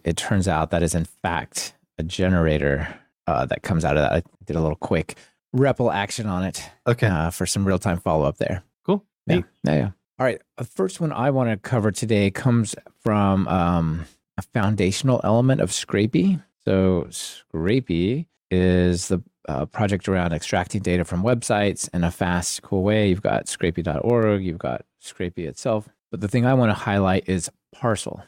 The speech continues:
Speaker 1: You've probably heard of Beautiful Soup, and Beautiful Soup has been around for a really long time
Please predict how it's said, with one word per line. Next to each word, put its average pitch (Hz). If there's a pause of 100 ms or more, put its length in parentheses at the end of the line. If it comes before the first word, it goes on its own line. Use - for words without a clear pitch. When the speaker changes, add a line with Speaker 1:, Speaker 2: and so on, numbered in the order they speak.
(240)
Speaker 1:
You've 113
probably 151
heard 123
of 95 (200)
Beautiful 98
Soup, - (360)
and 92
Beautiful 113
Soup 120
has 113
been 117
around 104
for 113
a 107
really 120
long 104
time 92